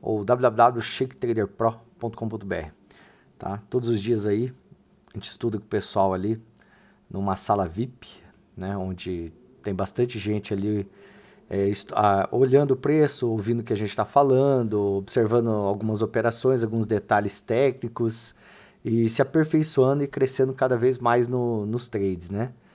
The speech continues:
É, todos os dias, é, eu faço também esse vídeo pra galera do E A D e, e sirva pra vocês aí também que tão assistindo, que tão, é, tão vendo aí,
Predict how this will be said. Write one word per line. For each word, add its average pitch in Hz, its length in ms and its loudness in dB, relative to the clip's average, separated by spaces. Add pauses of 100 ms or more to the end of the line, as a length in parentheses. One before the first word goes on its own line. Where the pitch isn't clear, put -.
(460)
É, 101 340 -4
todos 175 280 4
os 160 100 2
dias, 143 380 6
é, 107 540 4 (1200)
eu 113 420 -2
faço - 360 2
também 117 220 -4
esse 113 180 -4
vídeo 123 440 -6 (280)
pra 107 140 -4
galera 101 340 -2
do 95 100 -4
E 113 60 2
A 110 40 2
D 98 160 -6
e, 123 440 0 (180)
e 190 140 -10 (160)
sirva 185 360 -4
pra 156 140 -4
vocês 135 480 0
aí 117 140 0
também 104 580 -6 (200)
que 90 300 -14
tão 104 160 -8
assistindo, 107 600 -10
que 113 60 -16
tão, 98 220 -6
é, 95 200 -6 (320)
tão 98 140 -10
vendo 101 420 -4
aí, 123 240 -2